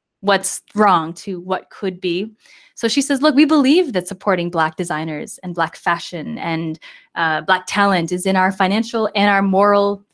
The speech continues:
you know, obligation." She was really clear about the fact that, like, we do not exist to be moral, we exist to make money.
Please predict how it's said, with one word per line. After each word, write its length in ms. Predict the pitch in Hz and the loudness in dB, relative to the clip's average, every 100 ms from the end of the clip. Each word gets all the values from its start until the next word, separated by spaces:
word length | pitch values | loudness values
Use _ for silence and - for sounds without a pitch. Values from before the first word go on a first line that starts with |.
| _ _ _ | _ _ _
you 80 | 220 | 0
know, 120 | 208 | 2
obligation." 640 | 208 220 240 240 339 339 175 | 4 4 4 2 2 0 -2
She 100 | 254 | -2
was 140 | 240 | -4
really 220 | 247 311 | -4 -4
clear 260 | 359 - 320 | -4 -4 -2
about 160 | 254 185 | -2 -2
the 80 | |
fact 260 | 175 160 165 | -2 -2 -2
that, 120 | - | -2
like, 200 | 165 160 - | -2 -2 -4
we 240 | 180 202 | -2 0
do 100 | 196 | 0
not 200 | 185 165 | 0 0
exist 340 | 160 170 165 - | -2 -8 -10 -10
to 80 | 170 | -8
be 100 | 165 | -4
moral, 460 | 160 196 165 156 | -2 0 0 -2
we 80 | 175 | -4
exist 280 | 185 190 - | -4 -8 -12
to 60 | 190 | -10
make 140 | 196 | -10
money. 380 | 165 220 - | -10 -10 -10